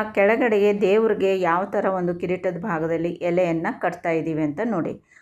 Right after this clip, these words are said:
ಮೊದಲಿಗೆ ದಾರನ ಕಟ್ಕೊಂಡು ಮೇಲಿಂದ ಕೆಳಕ್ಕೆ ನಾವು ಆ ಒಂದು ಎಲೆಗಳನ್ನ ಜೋಡಿಸ್ಕೊಂತ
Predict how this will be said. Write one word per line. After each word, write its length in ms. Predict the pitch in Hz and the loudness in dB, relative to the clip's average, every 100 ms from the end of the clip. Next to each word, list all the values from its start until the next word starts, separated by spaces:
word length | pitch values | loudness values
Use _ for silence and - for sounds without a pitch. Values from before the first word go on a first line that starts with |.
| _ | _
ಮೊದಲಿಗೆ 420 | 208 208 214 214 196 | -2 2 4 4 6
ದಾರನ 400 | 175 196 233 233 - | 4 6 4 2 0
ಕಟ್ಕೊಂಡು 880 | 170 - - 190 160 196 453 - _ _ _ _ - | -4 -4 -2 0 2 2 0 -4 _ _ _ _ -4
ಮೇಲಿಂದ 560 | 208 247 285 269 240 233 226 240 - _ | 2 4 4 4 4 4 4 2 -6 _
ಕೆಳಕ್ಕೆ 460 | 185 190 190 - | 4 4 2 0
ನಾವು 300 | 185 165 180 453 - _ _ 190 | 2 2 2 0 -2 _ _ 2
ಆ 120 | 196 | 4
ಒಂದು 280 | 190 185 185 | 4 2 2
ಎಲೆಗಳನ್ನ 680 | 180 175 202 202 180 165 220 320 | 2 2 4 4 2 0 -2 0
ಜೋಡಿಸ್ಕೊಂತ 600 | 190 185 - 175 170 | 0 0 -2 -4 -4